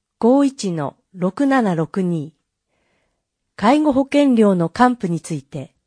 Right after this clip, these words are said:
問い合わせ。高齢介護課、電話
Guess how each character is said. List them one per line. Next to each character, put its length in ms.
問 240
い 40
合 100
わ 120
せ。 320
高 260
齢 220
介 260
護 140
課、 300
電 340
話 240